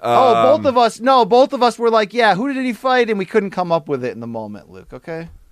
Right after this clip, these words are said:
Speaker 1: So
Speaker 2: I gotta tell you, that's gotta be the world's toughest Kyler, because I'm imagining most other Kylers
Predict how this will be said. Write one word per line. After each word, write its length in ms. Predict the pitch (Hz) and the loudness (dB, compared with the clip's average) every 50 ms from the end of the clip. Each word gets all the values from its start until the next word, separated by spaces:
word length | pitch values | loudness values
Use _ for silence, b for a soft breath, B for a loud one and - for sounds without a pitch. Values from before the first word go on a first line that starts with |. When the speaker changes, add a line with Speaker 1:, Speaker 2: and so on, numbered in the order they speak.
| _ _ | _ _
Speaker 1:
So 260 | _ - - 123 113 | _ -16 -12 -6 -4
Speaker 2:
I 60 | 123 | -2
gotta 220 | 131 160 156 156 | 0 0 0 0
tell 260 | - - 170 143 139 143 | 0 0 2 2 2 2
you, 140 | 131 120 | 2 0
that's 240 | 98 117 - 135 - | 0 -2 -2 -2 -2
gotta 200 | - 151 139 147 | 0 0 2 2
be 120 | 139 131 120 | 0 0 -2
the 100 | 120 110 | -2 -2
world's 420 | 107 117 123 120 117 104 - - | 0 2 2 2 2 0 -4 -8
toughest 460 | - - 123 110 - 107 95 - - | -6 -4 -4 -4 -4 -8 -12 -12 -8
Kyler, 540 | - - 92 92 92 87 80 73 71 78 78 - | -4 -2 -2 -2 -2 -4 -6 -10 -12 -14 -14 -12
because 280 | 107 107 107 117 104 | -10 -8 -6 -6 -4
I'm 200 | 113 117 123 127 120 | -4 -4 -4 -4 -4
imagining 680 | 117 117 120 123 123 127 131 110 110 113 113 107 107 107 | -4 -4 -2 -2 0 -2 -2 -2 -4 -6 -6 -4 -4 -2
most 380 | 107 110 113 120 117 - - | 0 0 0 0 0 -2 -6
other 300 | - 104 107 98 98 95 | -6 -4 -4 -4 -4 -6
Kylers 720 | - - 101 95 95 95 87 90 87 87 87 82 - - | -6 -4 -4 -2 -2 -4 -4 -6 -8 -8 -8 -10 -12 -16